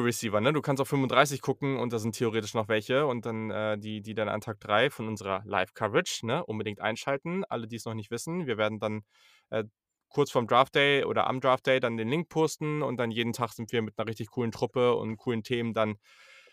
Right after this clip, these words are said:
die gesamten drei Tage, die gesamte Zeit live am Start und es wird natürlich trotzdem noch den Podcast zusätzlich geben. Auch das werden wir natürlich noch machen, also wird intensiv. <laughs> Ähm, und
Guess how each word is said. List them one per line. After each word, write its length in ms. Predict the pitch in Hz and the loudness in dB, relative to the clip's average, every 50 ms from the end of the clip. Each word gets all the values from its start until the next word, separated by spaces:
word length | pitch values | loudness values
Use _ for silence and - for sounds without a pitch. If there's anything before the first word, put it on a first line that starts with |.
| _ _ _ _ _ | _ _ _ _ _
die 80 | - 120 | -6 -2
gesamten 640 | 117 127 113 135 147 147 - - 151 147 147 147 147 | 0 2 4 4 2 2 0 -2 -2 0 0 0 0
drei 200 | 135 135 135 135 | 4 6 6 6
Tage, 480 | 135 - 139 135 131 131 127 135 131 127 | 6 6 4 4 4 4 2 0 -2 -2
die 80 | 123 | -2
gesamte 360 | 113 117 107 123 117 107 135 110 | -2 0 2 2 2 2 -2 -4
Zeit 380 | - - 120 110 110 110 - | 0 4 6 6 6 4 2
live 320 | - 113 113 110 113 - 117 | 0 0 2 2 4 4 0
am 100 | 110 104 | -2 -2
Start 420 | - - 123 120 123 120 - - - - | 0 2 4 4 4 4 2 -4 -10 -8
und 140 | 120 107 | -8 -8
es 140 | 110 104 - | -8 -6 -6
wird 140 | 113 104 - | -6 -6 -6
natürlich 260 | 104 - - 104 - | -8 -10 -10 -12 -12
trotzdem 500 | - - - 117 117 - - - 123 113 | -6 -2 0 0 0 -2 -2 -2 -2 0
noch 140 | 113 107 - | 0 -2 -2
den 160 | - - 110 | -2 -4 -4
Podcast 460 | - - 120 - _ - 113 104 - | -2 -2 -2 -2 _ -4 -6 -6 -4
zusätzlich 480 | - - 185 190 127 - - - 135 - | -6 -4 -2 0 -2 -2 -4 -8 -10 -6
geben. 340 | - 135 131 123 123 127 120 | -2 -2 0 0 0 -4 -4
Auch 180 | - - 101 - - | -4 -6 -8 -4 -4
das 320 | 113 117 - - - - | -4 -4 -4 -6 -10 -10
werden 240 | 107 110 113 110 107 | -6 -6 -4 -4 -4
wir 60 | 107 | -4
natürlich 380 | 107 107 104 - - 107 107 - | -4 -4 -4 -6 -8 -10 -8 -6
noch 100 | - 107 | -6 -4
machen, 460 | 107 110 110 104 - 120 113 113 117 | -2 -2 -2 -2 -2 -4 -6 -6 -6
also 320 | - - 101 95 101 95 95 | -8 -8 -8 -8 -8 -10 -10
wird 140 | 101 - | -10 -12
intensiv. 440 | - 107 - - 104 98 127 160 - _ | -14 -14 -14 -12 -12 -10 -12 -12 -14 _
<laughs> 180 | - - - _ _ _ - - - - - - - _ - | -20 -20 -20 _ _ _ -20 -20 -20 -20 -20 -20 -6 _ 8
Ähm, 420 | 123 123 127 123 123 123 123 117 - _ _ _ _ - - - _ _ | 10 10 10 10 6 2 0 -4 -8 _ _ _ _ -20 -20 -20 _ _
und 260 | - 139 135 120 - | 0 0 0 0 -2